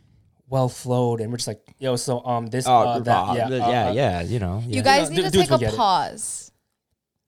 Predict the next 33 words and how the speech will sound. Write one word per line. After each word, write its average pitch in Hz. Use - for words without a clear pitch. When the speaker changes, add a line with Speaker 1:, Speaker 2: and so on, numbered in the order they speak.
Speaker 1:
Nah. 139
Speaker 2:
Mm. 110
Speaker 3:
<laughs> -
Anyways, 202
um, 185
we 214
also 330
have 453
to 480
consider, 254
like, 190
at 202
the 220
same 214
time 202
that 196
your 180
life 202
is 226
going 214
through, 226
like, 190
everyone's 196
life, 233
lives 240
are 254
going 262
through, 294
like, 220
be 226
real. 214
Like, 220
that 226